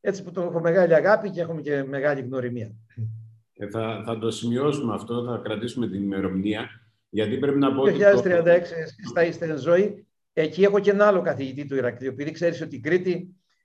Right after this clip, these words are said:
Speaker 1: έχει μεγάλες επιδόσεις στην οφθαλμολογική, ας πούμε, έτσι. Ένας καθηγητής,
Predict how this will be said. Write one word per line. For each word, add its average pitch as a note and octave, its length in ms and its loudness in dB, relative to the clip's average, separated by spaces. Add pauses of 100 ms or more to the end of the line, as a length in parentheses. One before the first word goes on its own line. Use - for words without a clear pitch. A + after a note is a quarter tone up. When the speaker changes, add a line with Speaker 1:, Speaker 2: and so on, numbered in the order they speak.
(120)
Speaker 1:
έχει E3+ 420 -2
μεγάλες C#3+ 800 0
επιδόσεις C3+ 540 -2
στην D#3 400 -6 (280)
οφθαλμολογική, D#3 1040 -2
ας G2+ 180 -8
πούμε, G#2+ 260 -10
έτσι. C#3+ 360 -10 (260)
Ένας F#3+ 380 2
καθηγητής, C#3 720 -6